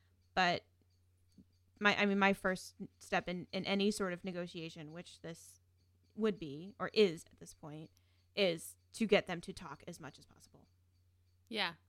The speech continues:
Speaker 2: Okay. Can we play one game before we get off this podcast?
Speaker 1: Sure.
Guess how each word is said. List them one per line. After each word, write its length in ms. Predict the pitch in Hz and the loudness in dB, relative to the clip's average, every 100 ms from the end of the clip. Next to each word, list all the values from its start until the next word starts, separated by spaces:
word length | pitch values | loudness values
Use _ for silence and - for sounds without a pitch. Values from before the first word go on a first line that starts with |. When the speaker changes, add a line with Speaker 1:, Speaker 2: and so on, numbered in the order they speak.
| _ 247 | _ -4
Speaker 2:
Okay. 320 | 262 214 175 | 0 0 0
Can 140 | 269 | -4
we 80 | 262 | -4
play 200 | 269 330 | 0 0
one 300 | 214 208 226 | 0 -2 0
game 380 | 220 202 214 233 | 2 2 0 -6
before 320 | 226 208 214 | -10 -6 -4
we 100 | 208 | -4
get 140 | 202 208 | -2 0
off 160 | 208 - _ _ - | 0 -2 _ _ -6
this 280 | 208 214 - | -6 -6 -2
podcast? 600 | 220 208 240 247 311 - _ _ - | 0 2 2 0 -2 -14 _ _ -4
Speaker 1:
Sure. 440 | - 247 208 | 6 8 8